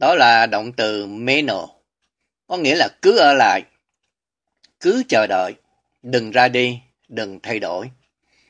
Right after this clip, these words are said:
Và hôm nay chúng ta hãy cùng nhau áp dụng từ ngữ này vào trong lời khuyên sau đây. Hãy cứ ở lại trong Hội Thánh. Hãy cứ ở lại trong Hội Thánh cùng nghĩa với hãy cứ ở lại trong Đấng Christ, vì Hội Thánh chính là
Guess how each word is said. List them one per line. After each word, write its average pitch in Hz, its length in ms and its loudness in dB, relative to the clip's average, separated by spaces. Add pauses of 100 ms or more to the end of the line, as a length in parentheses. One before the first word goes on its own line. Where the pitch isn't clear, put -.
(500)
Và 123 100 2
hôm 147 120 4
nay 165 200 6
chúng 175 200 -6
ta 151 140 4
hãy 143 140 0
cùng 120 240 -4
nhau 131 220 0
áp 165 220 -4
dụng 113 240 -8
từ 117 160 -4
ngữ 110 200 -10
này 110 340 -6 (180)
vào 104 120 -12
trong 131 240 -4
lời 107 180 -4
khuyên 127 360 -6
sau 120 180 0
đây. 117 240 0 (720)
Hãy 127 260 -2
cứ 196 140 4
ở 156 160 6
lại 101 320 2 (240)
trong 113 240 -6
Hội 98 180 -14
Thánh. 120 260 -4 (1400)
Hãy 147 140 0
cứ 233 160 4
ở 208 140 8
lại 127 240 6
trong 156 200 2
Hội 117 220 -4
Thánh 180 280 -2
cùng 120 240 -2
nghĩa 113 260 -2
với 170 460 -2
hãy 123 440 -4
cứ 226 140 0
ở 147 160 8
lại 101 260 0
trong 127 300 -4
Đấng 135 200 -4
Christ, 170 280 -4 (680)
vì 127 340 0
Hội 123 180 -2
Thánh 160 320 -2
chính 208 180 -4
là 156 100 0